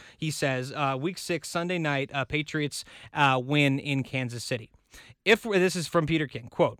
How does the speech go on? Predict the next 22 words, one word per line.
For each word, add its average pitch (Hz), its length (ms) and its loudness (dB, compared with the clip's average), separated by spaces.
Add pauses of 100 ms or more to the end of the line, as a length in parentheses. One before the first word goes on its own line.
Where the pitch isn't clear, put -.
"If 196 180 -2
we're 277 120 0
lucky, 180 340 2
we'll 160 160 -2
get 165 160 4
a 165 60 0
Chiefs-Patriots 135 720 -4
rematch. 117 500 -14
The 147 100 0
A 196 120 4
F 202 60 -2
C 220 120 -4
Championship 160 580 -2
is 143 80 -6
thirteen 143 400 -2
weeks 131 240 -6
away. 117 260 -10 (280)
Here's 233 260 0
what 214 140 6
I 196 100 6
found 151 320 2
interesting. - 480 -8